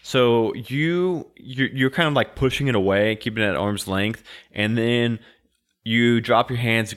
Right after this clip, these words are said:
grab both your daggers, and make these two big, deep gashes across it to, like, kind of, like, sever it in half almost. And you, you do make these long tears in it,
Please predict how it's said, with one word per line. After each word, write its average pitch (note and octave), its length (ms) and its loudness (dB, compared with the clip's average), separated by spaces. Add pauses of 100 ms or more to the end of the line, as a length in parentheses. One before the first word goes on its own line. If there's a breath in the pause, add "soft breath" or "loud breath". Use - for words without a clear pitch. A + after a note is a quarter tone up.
(120)
grab G#2 260 0
both G#2+ 200 -2
your A2 140 -2
daggers, F#2+ 460 0
and G#2+ 80 -4
make G#2 140 -4
these G#2 220 -4
two B2+ 380 -2
big, A2+ 460 -2
deep - 460 -6
gashes F2+ 580 -2
across F2 520 -4
it - 320 -8
to, G2+ 100 -4
like, E2+ 220 -2
kind G#2 180 -4
of, F2 120 -4
like, D#2+ 260 -6
sever G2 480 -2
it F2+ 60 -2
in E2 120 -4
half F2 380 -2
almost. D2+ 520 -8 (360 loud breath)
And G2+ 340 0
you, A#2 160 -4
you A#2 300 -2
do A#2 240 2
make A2 220 -2
these F#2 200 -6
long G2 540 -2
tears G2 480 -2
in E2+ 120 -4
it, D2+ 180 -6